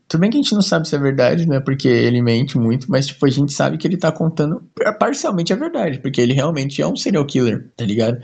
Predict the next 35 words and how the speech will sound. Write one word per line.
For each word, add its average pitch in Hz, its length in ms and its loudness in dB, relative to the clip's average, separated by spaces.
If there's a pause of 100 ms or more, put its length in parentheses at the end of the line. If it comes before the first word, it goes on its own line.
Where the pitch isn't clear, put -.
Então, 156 260 2
tipo, 170 560 -2
você - 200 0
fica 190 280 0
meio 185 220 0
que - 140 -6
naquele 240 360 -4
negócio, 147 720 -2
as - 140 0
coisas 175 220 -2
que - 60 -2
acontecem, 156 360 0
você - 60 -14
fica - 160 -2
meio 185 160 2
com 311 200 -8
dó 131 300 0
dele. 104 480 0 (400)
Até. - 480 -2
Você - 160 -2
não 160 120 4
fica 190 260 -2
sentindo 151 460 -2
a 131 40 0
estranheza 117 600 2
que - 80 -12
você 135 80 -8
sente 120 240 -2
no 113 100 0
primeiro 113 260 0
filme. 104 460 -4
Você - 100 -2
fica 156 240 0
tipo, 190 300 -4
mano, 151 380 -2